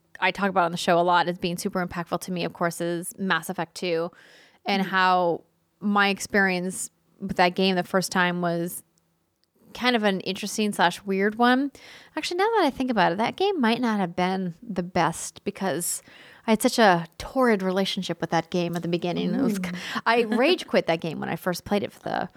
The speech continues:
Speaker 1: very first time, and I had to go back to it. But maybe, hmm, maybe
Speaker 2: That's a hard
Speaker 1: BioShock.
Speaker 2: Hmm,
Speaker 1: If I
Speaker 2: okay,
Speaker 1: could go back
Speaker 2: yeah.
Speaker 1: and experience BioShock for the very first time.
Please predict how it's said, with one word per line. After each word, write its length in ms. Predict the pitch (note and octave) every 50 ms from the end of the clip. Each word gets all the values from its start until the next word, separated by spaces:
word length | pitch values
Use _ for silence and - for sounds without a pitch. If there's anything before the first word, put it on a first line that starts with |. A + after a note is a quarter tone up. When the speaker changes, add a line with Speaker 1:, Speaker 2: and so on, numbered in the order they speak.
| _ _ -
Speaker 1:
very 220 | - G3 E3+ E3+
first 280 | E3+ - E3 E3 - -
time, 320 | F3+ E3 D#3+ D#3 E3 F#3 - _ - - - - - - - -
and 80 | G3+
I 40 | G3+
had 140 | F#3+ G3 F#3+
to 80 | F#3+
go 120 | F#3 - -
back 260 | F#3 F3+ F3 F#3 -
to 120 | - - E3
it. 180 | - C3+ - -
But 180 | F#3 E3 - -
maybe, 840 | - F#3+ G3 G#3+ B3 D#4 F4 - D#4+ D4 C#4 C4+ C4 C4 C4 C4 B3+ _ _ _ _ _ _ _ _ _ _ _ - - _ _ _ _ _ _ _ _ _ _ _ _ -
hmm, 680 | A#3 A3+ A3+ A3 G#3+ G3+ F#3+ F3+ F3 E3+ E3 D#3 C#3+ - _ -
maybe 1600 | F#3+ F#3+ G3 G3+ G3+ G#3+ A#3 C4 D4 D#4+ F4 F#4 F#4+ F#4+ F#4 F4 - A3 F#3+ F#3 F#3 F#3 F#3 F#3 F#3 F#3 F#3 F#3 F#3 F#3 F#3 F#3+ F#3 - _ _ _ _ _ _ _ _ _ _ _ _ _ _
Speaker 2:
That's 160 | _ - -
a 20 | - - - -
hard 280 | F3 F3 G3 A3 B3+ C4
Speaker 1:
BioShock. 380 | - - D#4+ D#4+ E4 F4+ G4+ - - - - _ _ _ _ _ _ _ _ _ _ - A#3+
Speaker 2:
Hmm, 440 | F#4 C5+ C#5 F#4 A3+ F3+ F3 F3 F3 F3 - -
Speaker 1:
If 120 | C#4 F4+
I 40 | A3+
Speaker 2:
okay, 80 | G#3+ A#3+
Speaker 1:
could 60 | G#3+
go 140 | G3+ G#3+ G#3+
back 180 | G#3 G#3+ G#3 G3
Speaker 2:
yeah. 40 | A3+
Speaker 1:
and 60 | A3
experience 440 | G#3 - - - A3 G#3+ G3+ G3 F#3
BioShock 580 | F3 F3 F#3 F3 F3+ G3 G3+ - - A3+ A3+ -
for 120 | - A#3+
the 100 | A3+ A#3+
very 280 | A3 A#3+ B3 B3+ C4 B3+
first 300 | B3+ - C#4 C4 - -
time. 460 | C#4+ C#4+ C#4+ D4 D4+ D#4+ E4+ D#4+